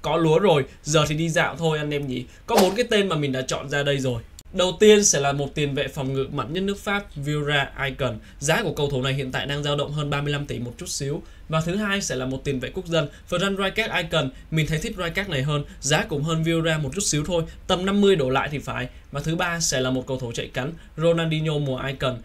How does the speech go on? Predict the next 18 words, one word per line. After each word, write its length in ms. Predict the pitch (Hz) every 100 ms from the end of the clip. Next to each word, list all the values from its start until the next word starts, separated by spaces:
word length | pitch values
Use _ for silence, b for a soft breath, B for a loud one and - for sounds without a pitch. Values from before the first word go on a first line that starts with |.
| B
Hiện 160 | - 160
tại 160 | 160 156
thì 60 | 165
kỹ 160 | 139
năng 140 | 143 160
tay 160 | 165 160
cầm 140 | 139
của 100 | 123
mình 220 | 127 131
cũng 160 | 123 123
đã 80 | 123
cải 220 | - 127
thiện 240 | 143 139
một 100 | 143 165
chút 80 |
xíu 240 | 208 - 160
xíu 280 | 160 151 208
rồi. 180 | 208